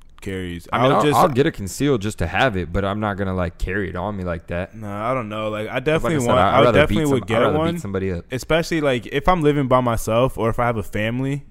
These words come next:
Speaker 1: I would definitely wanna get one just because you never know. Somebody, I've been in a situation where, uh, we came back from going out, their house got broken into while we were out.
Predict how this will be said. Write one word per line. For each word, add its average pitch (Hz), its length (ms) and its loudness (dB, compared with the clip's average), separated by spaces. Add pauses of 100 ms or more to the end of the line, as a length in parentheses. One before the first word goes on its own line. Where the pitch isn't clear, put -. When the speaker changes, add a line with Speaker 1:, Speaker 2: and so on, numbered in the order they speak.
(120)
Speaker 1:
I 113 120 0
would 110 100 -2
definitely 113 360 -2
wanna 107 200 -2
get 104 200 -2
one 135 320 -4 (120)
just 123 180 -2
because 123 320 -2
you 123 60 -2
never 127 240 -2
know. 110 180 -2
Somebody, 120 500 -4
I've 117 200 -2
been 139 160 0
in 135 80 -2
a 123 80 -4
situation 117 580 -2
where, 101 240 -4 (480)
uh, 101 400 -8
we 113 140 -6
came 123 200 -2
back 113 200 -2
from 107 100 -8
going 107 220 -2
out, 98 340 -4
their 107 140 -2
house 104 200 -2
got 95 200 -4
broken 101 260 -2
into 92 260 -6
while 98 220 -4
we 95 100 -6
were 87 120 -6
out. 87 240 -6